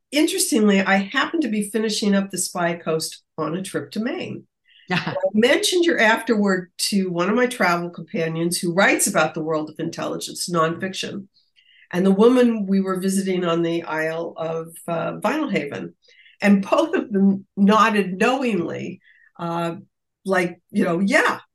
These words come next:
Speaker 1: Uh, so is Maine, um, spooky?
Speaker 2: It certainly seems to be. <laughs> And, and as I mentioned in, in, um, in the acknowledgments of my book, I didn't know that when I moved here. It was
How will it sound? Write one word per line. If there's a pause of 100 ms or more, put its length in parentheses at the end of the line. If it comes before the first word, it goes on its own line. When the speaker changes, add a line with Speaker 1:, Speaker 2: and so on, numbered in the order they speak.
(320)
Speaker 1:
Uh,
so (280)
is
Maine,
um,
spooky? (1300)
Speaker 2:
It
certainly
seems
to
be. (120)
<laughs>
And,
and
as
I
mentioned
in, (100)
in,
um,
in
the
acknowledgments
of
my
book,
I
didn't
know
that
when
I
moved
here. (580)
It
was